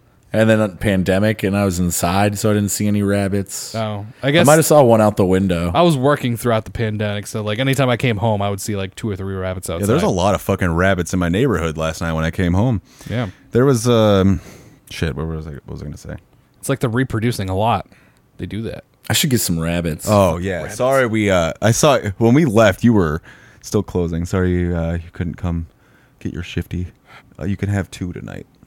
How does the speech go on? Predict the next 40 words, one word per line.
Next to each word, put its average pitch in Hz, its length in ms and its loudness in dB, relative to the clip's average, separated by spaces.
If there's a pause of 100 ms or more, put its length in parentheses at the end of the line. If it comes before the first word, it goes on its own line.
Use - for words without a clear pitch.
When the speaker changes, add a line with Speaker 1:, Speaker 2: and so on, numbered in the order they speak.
(120)
Speaker 2:
I 104 40 -8
will 101 300 -10
have - 220 -20
two - 160 -16
tonight. 120 320 -18 (320)
Unless 120 420 -2 (140)
also 98 380 -4 (140)
I'm 107 160 0
Speaker 3:
Yeah, 76 160 2
same 73 220 -4
thing. - 220 -4
Speaker 2:
<laughs> - 40 -6
Unless - 220 -2
Speaker 3:
I, 180 80 4
I, 170 140 6
Speaker 2:
the 151 260 4
same 160 100 2
Speaker 3:
I - 40 6
had 151 120 6
to 147 60 2
Speaker 2:
thing - 40 -2
Speaker 3:
take 127 160 0
Speaker 2:
happens. 117 140 -2
Speaker 3:
one 117 120 4
of 104 120 2
my 98 160 0
employees 95 520 0
home, 95 340 0
so 95 140 -4
I - 20 0
wanted 90 240 -4
to 85 80 -4
get 87 160 -4
out 85 140 -2
of 87 80 -2
there 90 180 -2
pretty 107 240 -6
quick. 131 100 0
Speaker 2:
Uh, 131 1080 0
okay. - 220 -10